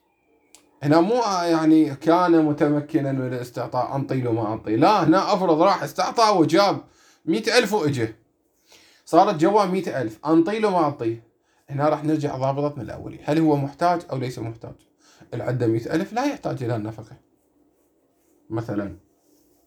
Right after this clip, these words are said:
فإذا انطبق عليه ال-، ال-، عنوان ال-، آه، عدم الاحتياج، بعد، آه، لا يجب علي أن أنفق عليه. طبعًا هي مو يجوز لا يجوز،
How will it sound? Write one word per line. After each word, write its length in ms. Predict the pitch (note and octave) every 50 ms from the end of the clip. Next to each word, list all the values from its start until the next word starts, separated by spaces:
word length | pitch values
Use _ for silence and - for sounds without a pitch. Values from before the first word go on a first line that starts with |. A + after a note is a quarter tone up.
| _ _ _ _ _ _ _ _ _ _ _ _ _ _ _ _ _ _ _ _ _
فإذا 280 | _ - A2 C3+ D3+ E3
انطبق 340 | D#3+ D#3 E3 D3+ D3+ - -
عليه 240 | D#3 D3 C#3+ C#3+ C#3
ال-، 60 | A#2+
ال-، 760 | - - - - G#2 A2 A#2 - - - - G#2+ - - - C3
عنوان 360 | B2+ B2 C3 C3+ C3 B2+ B2+
ال-، 200 | A#2+ A2+ G#2+ G#2 - _ _ _ _ _ _ _ _ -
آه، 320 | G2+ G#2 G#2+ G#2 G#2+ G#2
عدم 380 | F#2 - C3 C3 B2+ B2 B2 A#2+
الاحتياج، 480 | A2+ A2+ G#2+ - - A#2+ C3 D3+ E3+ F3 - - -
بعد، 380 | A2+ A2+ A2 A2+ G#2 F#2 G2 G#2
آه، 600 | F#2+ F#2 F#2+ F#2+ F#2+ F#2 F#2 F#2+ G2 G2 F#2+ F#2+
لا 220 | G2+ A2+ B2 B2 A#2
يجب 380 | A2 G#2 G#2 G2+ G2 F#2 G2
علي 440 | G2+ G2+ G#2 A2 A#2+ C#3 D3+ D#3 D#3
أن 240 | D3+ - G#2+ F#2 F2+ C3
أنفق 400 | C#3 D3 C#3+ C#3 - - - G2+
عليه. 540 | G#2+ A2+ - - - B2 B2 B2 A#2 A#2 - _ _ _ _
طبعًا 200 | - G#2 G#2 A2
هي 100 | B2 C#3+
مو 200 | D#3+ F#3 A3 A3+
يجوز 320 | G#3 E3+ C3 B2+ B2+ A#2 A2
لا 160 | A2 A2 G#2
يجوز، 340 | G#2 G#2+ A2+ B2 C3 - -